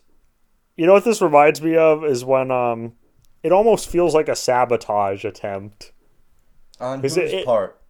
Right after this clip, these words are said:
Speaker 1: Chaim Bloom. Maybe he's a Ra-, a Rays sleeper agent. <laughs> That's just my dumb conspiracy that I just made up just now. But, um, it, 'cause it,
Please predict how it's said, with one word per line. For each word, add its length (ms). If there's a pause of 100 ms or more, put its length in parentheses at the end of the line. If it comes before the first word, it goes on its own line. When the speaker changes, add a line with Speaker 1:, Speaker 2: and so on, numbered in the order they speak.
(440)
Speaker 1:
Chaim 320
Bloom. 540
Maybe 240
he's 160
a 120
Ra-, 360
a 140
Rays 360
sleeper 560
agent. 540
<laughs> 1300 (1000)
That's 180
just 280
my 180
dumb 360
conspiracy 760
that 160
I 80
just 220
made 200
up 160
just 220
now. 300 (420)
But, 200
um, 300
it, 300
'cause 120
it, 100